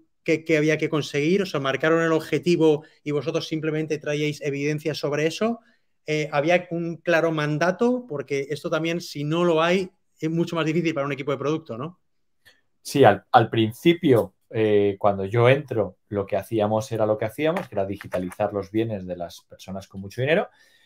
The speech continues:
Speaker 2: pero el mandato era, "Se nos acaba el dinero, ¿qué hostias hacemos? O sea, no tenemos ni idea, estamos perdidísimos", ¿no? Y, y, bueno, pues, yo creo que fue súper, súper successful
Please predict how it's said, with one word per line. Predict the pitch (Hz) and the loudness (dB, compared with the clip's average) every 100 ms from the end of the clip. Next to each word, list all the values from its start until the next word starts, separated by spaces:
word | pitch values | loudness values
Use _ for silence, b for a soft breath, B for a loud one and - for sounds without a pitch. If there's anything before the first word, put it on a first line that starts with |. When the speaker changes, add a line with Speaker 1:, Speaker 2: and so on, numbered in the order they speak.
| b | b
Speaker 2:
pero | - 117 | 2 4
el | 113 | 4
mandato | 110 110 113 117 123 | 2 4 4 6 6
era, | 127 147 170 - _ _ _ _ _ _ _ | 8 6 4 0 _ _ _ _ _ _ _
"Se | - 104 | -6 -6
nos | 101 | -4
acaba | 98 107 113 | 0 4 4
el | 117 | 2
dinero, | 123 131 147 175 190 _ _ - | 2 2 2 -2 -8 _ _ -6
¿qué | 107 | -2
hostias | 104 - 143 113 | -2 -2 -4 -4
hacemos? | 92 135 113 87 - | 0 0 0 -6 -12
O | |
sea, | - 95 95 | -8 -8 -6
no | 113 | -6
tenemos | - 123 131 156 113 | -4 -2 -2 -4 -6
ni | 101 | -4
idea, | 101 101 92 | -2 0 -2
estamos | - 110 120 | -6 -8 -4
perdidísimos", | 110 98 92 92 92 87 85 | -2 -2 -4 -6 -10 -16 -16
¿no? | 123 b b b b - | -18 b b b b -6
Y, | 113 107 101 95 90 87 87 - | -2 0 -2 -2 -4 -4 -6 -12
y, | 92 90 - | -10 -10 -10
bueno, | - 104 | -10 -8
pues, | 123 - 92 85 _ _ _ | -8 -10 -16 -18 _ _ _
yo | 87 92 90 | -10 -8 0
creo | 107 101 | 2 2
que | 101 | -2
fue | - 104 | -2 -4
súper, | 113 110 104 107 _ 107 | -2 -4 -4 -8 _ -18
súper | - 101 101 95 | -12 -6 -6 -4
successful | 107 101 123 120 156 165 | -6 0 -2 0 0 0